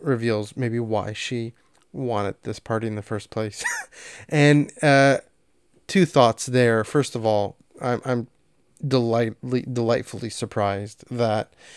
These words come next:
anybody is, is being, Lucasfilm is letting anybody write this story, continue on with Kira's story. Um, it, it just a fantastic character.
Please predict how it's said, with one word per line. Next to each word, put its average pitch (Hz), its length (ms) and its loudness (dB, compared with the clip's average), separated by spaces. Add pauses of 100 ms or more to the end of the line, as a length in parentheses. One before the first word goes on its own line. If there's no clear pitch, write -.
(360)
anybody 127 800 6
is, 113 220 -4
is - 340 -6 (500)
being, 135 200 2
Lucasfilm 123 640 -4
is 107 80 -2
letting 117 220 2
anybody 117 540 0
write 101 300 -4
this 120 120 -6
story, 107 300 -4
continue 123 440 -4
on 113 240 -2
with 110 200 -8
Kira's 110 340 0
story. 113 560 0 (560)
Um, 113 280 -6 (380)
it, - 320 -6 (100)
it - 380 -12
just 127 240 -12 (360)
a 151 60 -14
fantastic - 800 -2
character. 110 640 -2